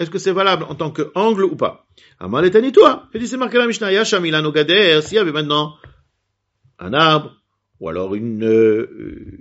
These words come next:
un mur, Ritzat Akanim,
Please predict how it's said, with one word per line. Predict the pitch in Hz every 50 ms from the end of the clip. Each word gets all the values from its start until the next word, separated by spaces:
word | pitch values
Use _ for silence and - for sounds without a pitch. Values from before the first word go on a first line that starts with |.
| - - - - - - - - - _ - -
un | - 95 110
mur, | 135 160 180 165 160 160 160 160 - _ _ _ _ _ _ _
Ritzat | - 92 - - 165 185 214
Akanim, | 202 - 202 208 190 185 185 180